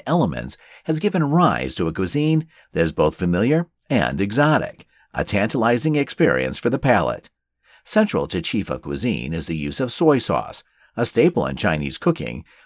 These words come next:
which found its way into many Peruvian kitchens through its fusion. Its salty, umami-rich flavor became a cornerstone in chifa, enhancing and complementing the natural tastes of local ingredients.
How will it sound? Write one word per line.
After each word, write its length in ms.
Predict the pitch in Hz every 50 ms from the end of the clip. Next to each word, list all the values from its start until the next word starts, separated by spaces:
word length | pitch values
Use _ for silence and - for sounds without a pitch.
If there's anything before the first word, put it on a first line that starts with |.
| _ -
which 160 | 123 - -
found 240 | 165 165 190 208 202
its 160 | 165 - -
way 320 | 90 69 62 64 69 78
into 320 | - - 113 110 104 120 110
many 400 | 123 147 160 139 87 69 73 80
Peruvian 540 | - 85 78 73 76 69 80 76 71 71
kitchens 520 | - - 170 113 - - 76 64 69 71 -
through 220 | - - 76 73
its 160 | 78 117 -
fusion. 560 | - - 165 170 160 - - 90 - - - _ _ _ _ _ _ _ _ _ _ -
Its 260 | - 254 - - - -
salty, 500 | - - 151 143 139 - - - 62 58
umami-rich 760 | 69 95 101 117 127 135 127 101 78 76 73 90 87 82 - -
flavor 500 | - 104 110 117 98 71 67 65 - - _ - - - _ -
became 400 | - - - 185 190 190 180 -
a 80 | - 104
cornerstone 640 | 104 - - 127 123 110 95 87 - - 69 64 64 64
in 100 | 64 64
chifa, 480 | - 82 73 69 - - - - - _ _ _ _ _ -
enhancing 640 | 69 82 95 123 147 139 127 - - 62 65 92 101
and 120 | 98 90
complementing 600 | - 123 127 135 - 90 64 58 60 65 82 101
the 100 | 104 98
natural 380 | 80 71 67 69 - - 80 73
tastes 500 | - 110 113 90 65 64 64 - - 92
of 200 | 87 87 80 76
local 360 | 67 67 65 - - 92 87
ingredients. 720 | 85 87 101 127 147 143 117 76 55 50 - - -